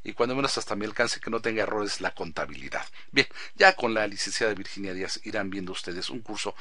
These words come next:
muy, muy detallado en estos aspectos. Bien, tenemos también aquí lo que es el libro de mayor, tenemos lo que son los reportes de auxiliares. Si no le pongo nada, eh, se va directo.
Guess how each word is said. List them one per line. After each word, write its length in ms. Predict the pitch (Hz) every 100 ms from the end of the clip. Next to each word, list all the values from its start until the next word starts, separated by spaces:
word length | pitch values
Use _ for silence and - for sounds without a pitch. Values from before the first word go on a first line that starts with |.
| - -
muy, 200 | 175 190
muy 120 | 156
detallado 540 | 127 107 107 113 117 113
en 120 | 104
estos 360 | 107 - 92 -
aspectos. 840 | 92 - - - - - - - - - - - -
Bien, 160 | 202 196
tenemos 360 | 208 254 285
también 260 | - 151 175
aquí 320 | 156 - 165
lo 140 | -
que 140 | - 127
es 120 | - -
el 100 | 101
libro 220 | 101 98
de 80 | 101
mayor, 420 | 127 151 185 196
tenemos 380 | - 113 107 95
lo 120 | 92
que 140 | 98
son 240 | - 123 110
los 200 | 98 90
reportes 500 | 90 - 107 - 87
de 220 | 87 87 -
auxiliares. 640 | 95 - 123 156 143 - - - -
Si 140 | -
no 80 | 151
le 80 | 170
pongo 300 | 151 160 147
nada, 320 | 135 143 160 -
eh, 280 | 104 92
se 120 | 87 98
va 280 | 101 98 -
directo. 420 | - 107 110 -